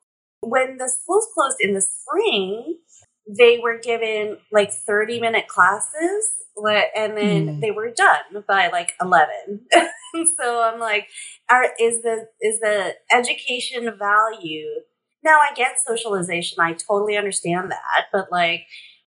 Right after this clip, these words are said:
Speaker 1: when it's virtual, because for whatever reason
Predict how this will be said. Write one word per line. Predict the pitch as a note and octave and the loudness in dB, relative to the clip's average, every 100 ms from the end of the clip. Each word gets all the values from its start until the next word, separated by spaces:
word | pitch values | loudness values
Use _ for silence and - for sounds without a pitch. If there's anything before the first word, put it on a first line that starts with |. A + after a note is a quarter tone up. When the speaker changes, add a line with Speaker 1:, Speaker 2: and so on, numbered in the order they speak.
| _ _ _ _ _ _ _ _ _ | _ _ _ _ _ _ _ _ _
Speaker 1:
when | - A3+ A3 | 2 4 4
it's | G#3 G3 | 0 -2
virtual, | F#3+ A#3+ - B3 G3 E3 E3 | 2 2 2 -4 0 0 0
because | F3 F3 D#3+ - - - - | -4 -4 -2 -2 -6 -18 -4
for | A3+ G#3 | -2 0
whatever | G#3+ G#3 G#3 F#3+ F3 | 0 0 -2 -2 -4
reason | G3+ A#3+ G3 D3+ C3+ D3 G#3 | -2 -4 -4 -4 -6 -8 -12